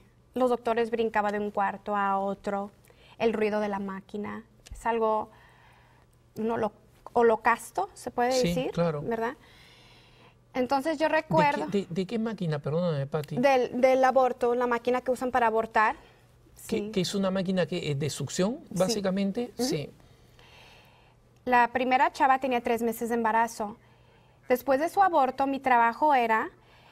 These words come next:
Speaker 1: ah, agarrar la bolsa, la que está pegada a la máquina que usan para, para el, para el aborto, tenía que agarrar esa bolsa,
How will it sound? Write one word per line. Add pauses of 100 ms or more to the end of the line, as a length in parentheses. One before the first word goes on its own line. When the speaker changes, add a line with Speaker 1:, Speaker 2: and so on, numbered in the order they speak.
(1200)
Speaker 1:
ah, (440)
agarrar
la
bolsa, (540)
la
que
está
pegada
a
la
máquina
que
usan
para,
para
el, (340)
para
el
aborto, (640)
tenía
que
agarrar
esa
bolsa,